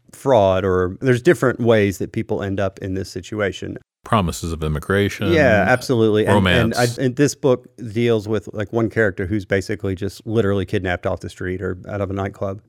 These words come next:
Speaker 1: That is less common than all the other ways where, you know, via financial hardship, someone sells their child or someone willingly goes in say, thinking they're gonna make some money. They're promised they're gonna work in a hotel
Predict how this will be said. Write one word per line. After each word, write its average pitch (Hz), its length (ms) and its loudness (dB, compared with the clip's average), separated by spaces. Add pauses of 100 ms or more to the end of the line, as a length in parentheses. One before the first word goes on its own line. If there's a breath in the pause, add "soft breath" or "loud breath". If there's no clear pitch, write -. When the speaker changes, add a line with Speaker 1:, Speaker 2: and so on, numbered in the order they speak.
Speaker 1:
That 110 180 4
is 98 180 0
less 104 280 2
common 95 460 -4
than 98 240 -2
all 107 180 0
the 104 120 0
other 98 200 2
ways 90 280 -2
where, 95 360 -2
you 113 100 -4
know, 90 120 -10 (120)
via 107 380 0
financial 104 540 -2
hardship, 104 540 0 (460 soft breath)
someone 101 340 -6
sells 101 300 -2
their 92 140 -4
child 95 480 4
or 98 340 0
someone 101 560 -2 (100)
willingly 101 640 2
goes 95 340 0
in 110 280 0
say, 101 200 -8 (100)
thinking 98 280 -4
they're 98 80 -6
gonna 92 120 -4
make 92 160 -8
some 95 140 -10
money. 101 240 -2
They're 90 160 -4 (180)
promised 87 360 -6
they're 98 100 -6
gonna 95 160 -4
work 95 240 -4
in 98 80 -4
a 87 100 -4
hotel 95 580 -2